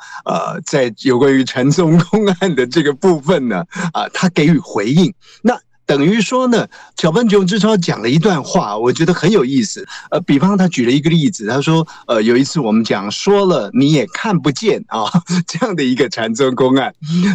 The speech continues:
他听着听着呢，他说呢，这个有听啊，似乎是没有懂啊。<laughs> 那但是小笨熊之超呢，很技巧的就回过头来了，就讲说，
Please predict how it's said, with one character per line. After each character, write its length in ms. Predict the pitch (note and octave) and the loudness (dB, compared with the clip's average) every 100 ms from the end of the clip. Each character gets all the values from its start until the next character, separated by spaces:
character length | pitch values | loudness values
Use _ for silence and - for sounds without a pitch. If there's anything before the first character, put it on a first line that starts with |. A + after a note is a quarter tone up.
| - | 0
他 100 | G#3 | 0
听 260 | A3 C4 | 2 2
着 140 | A#3 F3+ | 2 2
听 240 | F#3+ F#3 | 2 2
着 140 | D#3+ | 2
呢， 180 | A#2+ A2 - E3 E3 - | 0 -4 -6 -8 -8 -8
他 140 | - E3 | -8 -6
说 220 | - G#3+ | 2 4
呢， 160 | G3 - | 4 4
这 120 | E3+ | 2
个 120 | D3 | 2
有 280 | D3+ C#3 A2 | 2 0 0
听 280 | - G#3 A3 | 0 2 4
啊， 200 | F3+ G2 | 2 -2
似 240 | - - G3 | -8 -6 -2
乎 160 | E3 | 0
是 160 | C#3+ D3 | 2 2
没 240 | A2+ C3 | 2 4
有 160 | E3+ F#3 | 4 2
懂 400 | - - - - A2+ E3 - - | 0 -4 -4 -10 -2 -2 -2 -6
啊。 100 | C3 - - F3 | -4 -4 -2 -2
<laughs> 320 | D#3+ - - | -2 -6 -4
那 360 | B3 G#3 E4+ E4+ - - | 0 2 2 -2 -4 -6
但 260 | D4 B3+ F#3 | -4 0 -2
是 240 | - G3 - | 0 -2 -2
小 240 | - A2 | -4 -2
笨 180 | A#2 C3 | 0 0
熊 180 | G#2+ G#2+ | -2 -6
之 160 | G#2+ | -6
超 260 | A2+ A#2 A2 | -4 -2 -2
呢， 140 | G2 F2 - - - | -4 -6 -16 -20 -14
很 220 | - D3 | -4 -2
技 240 | B2+ C#4 A#3 | -2 -4 -4
巧 240 | - G#2+ | -2 -4
的 100 | B2+ | -2
就 140 | A#2+ C#3 | 0 -2
回 260 | - C3 | 0 0
过 240 | E3+ A3+ B2 | 2 2 0
头 240 | - G#2 | -4 -4
来 240 | G2+ F2 | -2 -4
了， 140 | G2 - _ - | -6 -10 _ -16
就 140 | - E3 | -2 -2
讲 260 | B2+ G#2 | -2 -6
说， 260 | G#2 C#3 D3 | -2 0 0